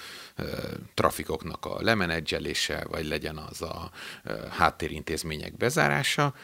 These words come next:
akkor úgy odafigyelt arra, hogy abból ő, az ő köre győztesen jöjjön ki. Ö, tehát, hogy Lázár János egy állandó belső meccset folytatott a saját, ö, pozíciójának az erősítése érdekében.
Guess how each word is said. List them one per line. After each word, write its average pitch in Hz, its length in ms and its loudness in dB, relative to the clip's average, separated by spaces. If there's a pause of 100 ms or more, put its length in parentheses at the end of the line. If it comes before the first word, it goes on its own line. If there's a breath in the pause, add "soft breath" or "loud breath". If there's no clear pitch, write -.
(280 loud breath)
akkor - 400 6
úgy 151 180 2
odafigyelt - 680 2
arra, 95 280 6
hogy 90 260 4
abból 85 440 4
ő, 87 280 4
az 78 140 0
ő 76 120 0
köre 78 580 2 (120)
győztesen - 500 -4
jöjjön 85 400 -8
ki. - 280 -14 (520 loud breath)
Ö, 87 380 6 (200)
tehát, 104 400 2
hogy 104 440 2 (260)
Lázár 95 400 2
János 101 420 2
egy 101 160 0
állandó 90 460 2
belső 85 420 4
meccset 82 420 -2
folytatott - 600 -4
a 92 40 -2
saját, 80 720 0
ö, 85 80 -8
pozíciójának 78 1300 -4
az 78 120 -2
erősítése 78 600 -4
érdekében. 120 720 2